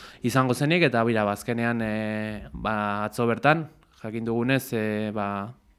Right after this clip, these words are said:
karabineroek, Txileko polizia, ba, bertara juntzen, eta atxilotu egin zuten, eta hori, ba, agindua daukate, ba, gaur bertan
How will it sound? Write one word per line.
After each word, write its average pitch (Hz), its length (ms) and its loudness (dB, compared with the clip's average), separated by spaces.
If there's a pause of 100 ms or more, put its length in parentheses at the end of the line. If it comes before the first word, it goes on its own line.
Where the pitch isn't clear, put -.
(200)
karabineroek, 120 680 2 (160)
Txileko 104 520 0
polizia, 110 380 -2
ba, 107 80 0
bertara 107 320 0
juntzen, 143 380 0 (500)
eta 120 140 2
atxilotu 120 420 4
egin 120 180 2
zuten, 147 280 0
eta 113 200 2
hori, 113 160 2
ba, 98 320 2
agindua 113 640 2
daukate, 110 440 0
ba, 95 500 -2
gaur 110 300 0
bertan 113 480 2